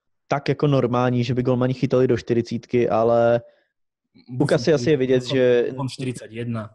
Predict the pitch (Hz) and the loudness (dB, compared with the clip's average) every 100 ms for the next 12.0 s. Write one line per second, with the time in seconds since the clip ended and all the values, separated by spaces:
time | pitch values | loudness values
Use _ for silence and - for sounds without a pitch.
0 | _ - 104 104 104 _ _ _ _ _ | _ -16 -14 -14 -16 _ _ _ _ _
1 | _ _ _ - 147 226 302 - _ - | _ _ _ -4 -2 -2 -6 -12 _ -14
2 | 110 120 127 117 120 120 113 104 107 110 | -10 -8 -8 -8 -8 -8 -8 -10 -8 -8
3 | 101 104 104 104 101 _ _ _ _ - | -10 -14 -14 -14 -16 _ _ _ _ -2
4 | 139 160 170 175 123 123 135 135 131 135 | 2 4 2 2 2 2 4 4 4 2
5 | 143 135 147 147 117 101 - 120 120 117 | 0 2 2 2 0 -2 -2 -2 0 -2
6 | - 110 90 113 117 95 95 - _ 120 | -4 -4 -2 0 2 0 -2 -12 _ -10
7 | 113 113 - 113 107 - _ - 107 101 | -8 -8 -10 -12 -12 -16 _ -18 -18 -16
8 | 107 - _ _ _ 120 120 127 127 - | -18 -20 _ _ _ -2 0 2 0 2
9 | 131 127 127 127 123 - _ _ - 127 | 2 2 2 2 0 -4 _ _ -6 -4
10 | 123 131 123 117 - 117 - 87 - _ | -2 -2 -2 -2 -2 -2 -2 -8 -8 _
11 | _ _ 123 113 120 123 117 113 113 113 | _ _ 0 0 0 0 0 2 2 0